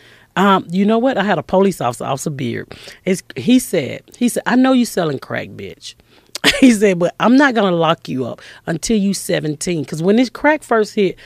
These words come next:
the black community, everybody went to jail at eighteen and you went to juvenile at seventeen. But people just go down there. Your, your kids get caught with a fucking half a kilo of cocaine and you can get 'em right out of juvenile 'cause they didn't really know how to handle the situation. So they changed the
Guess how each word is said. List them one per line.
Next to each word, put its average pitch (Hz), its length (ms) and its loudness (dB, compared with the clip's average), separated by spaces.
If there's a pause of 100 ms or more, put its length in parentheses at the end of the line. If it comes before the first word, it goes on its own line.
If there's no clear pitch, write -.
(140)
the 160 80 -8
black 165 260 -2
community, 170 480 -2
everybody 190 400 2
went 170 180 -2
to 160 80 -8
jail 135 360 -6
at - 100 -10
eighteen 175 480 -2
and 143 80 -4
you 143 80 -6
went 143 160 -6
to 151 60 -8
juvenile 156 520 -2
at 123 100 -10
seventeen. 202 520 -2 (240)
But 165 140 -2
people 247 260 4
just 175 280 0
go 196 160 2
down 170 160 2
there. 151 100 -2
Your, 185 180 -4 (240)
your 220 140 -2
kids 208 300 -2
get 180 160 -6
caught 202 180 0
with 143 120 -6
a - 40 -16
fucking 165 260 -4
half 185 240 -2
a 165 60 -8
kilo 185 260 -6
of 151 60 -8
cocaine 196 540 -4 (240)
and 175 100 -2
you 202 80 -2
can 185 100 -4
get 180 200 0
'em 165 120 -4
right 170 160 0
out 151 140 2
of 147 80 -4
juvenile 160 600 -2 (100)
'cause 214 140 0
they 262 120 6
didn't 226 260 2
really 214 200 2
know 202 140 0
how 185 120 0
to 160 80 -2
handle 190 240 -2
the 143 80 -8
situation. 196 680 -4 (260)
So 208 180 2
they 240 160 6
changed 294 600 2
the 180 120 0